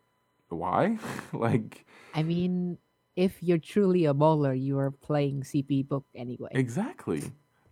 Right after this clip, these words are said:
Speaker 1: I, yeah, I don't know. It's whatever. It's so weird. Um, that's such a strange choice to me, but
Speaker 2: And I don't, <sighs> I mean, I guess with Master Rule five, Book can be good, especially with, like, Zodiac being better, but
Speaker 1: Yeah.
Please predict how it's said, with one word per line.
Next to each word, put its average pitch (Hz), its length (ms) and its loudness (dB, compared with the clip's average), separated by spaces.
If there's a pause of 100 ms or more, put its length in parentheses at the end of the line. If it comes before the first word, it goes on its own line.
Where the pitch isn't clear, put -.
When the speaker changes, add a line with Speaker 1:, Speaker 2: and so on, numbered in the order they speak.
Speaker 1:
I, 131 120 4
yeah, 92 460 2
I 120 40 6
don't 101 160 2
know. 82 200 2
It's 90 260 -6 (200)
whatever. 87 420 -4 (760)
It's 113 220 -4
so 190 200 6
weird. 92 440 4
Um, 92 600 0
that's 104 260 -2
such 127 200 -2
a 107 40 -4
strange 87 320 -4
choice 82 240 -2
to - 100 -12
me, 85 120 -6 (160)
but 87 260 -2
Speaker 2:
And 151 220 -4 (440)
I 156 120 0
don't, 196 180 -4 (160)
<sighs> 156 140 -10
I 156 80 -6
mean, 156 340 -4 (380)
I 165 80 2
guess 190 260 0
with 170 100 0
Master 165 300 0
Rule 151 160 2
five, 147 380 0
Book 147 220 0
can 135 220 -4
be 156 120 -2
good, 165 180 0
especially 139 540 -4
with, - 160 -4
like, 117 220 -8
Zodiac 139 440 -2
being 139 240 -4
better, 131 320 -4 (160)
but 120 140 -2
Speaker 1:
Yeah. 85 180 0